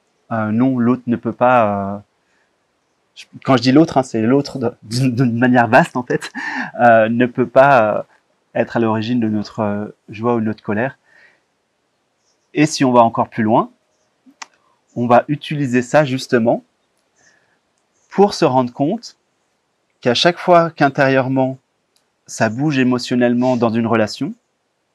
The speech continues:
dans une interaction avec l'autre, on va pouvoir aller voir ça pour voir ce que ça nous révèle comme croyance limitante à propos de nous-mêmes. Donc en fait, l'autre,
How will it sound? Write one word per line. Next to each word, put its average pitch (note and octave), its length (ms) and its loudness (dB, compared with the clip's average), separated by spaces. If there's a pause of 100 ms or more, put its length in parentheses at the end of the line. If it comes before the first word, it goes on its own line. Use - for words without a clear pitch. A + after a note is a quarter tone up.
(260)
dans A#2+ 60 -4
une A2+ 140 -6
interaction A#2 440 0
avec G#2+ 180 -4
l'autre, - 320 -6 (1080)
on B2 80 -4
va B2 120 4
pouvoir C3+ 300 -2
aller B2 140 4
voir C3 260 2
ça C#3+ 300 0 (1120)
pour E3+ 260 -2
voir D3+ 280 0
ce - 80 -14
que C3 120 -2
ça C3+ 160 0
nous C3 160 2
révèle C#3+ 420 2
comme B2 180 -2
croyance C3 420 0
limitante B2 420 -6
à B2+ 60 -6
propos A#2+ 300 -6
de A#2 40 -2
nous-mêmes. G#2 300 -4 (1200)
Donc A#2+ 220 -2
en A#2+ 80 2
fait, C#3+ 240 -2
l'autre, D3 480 0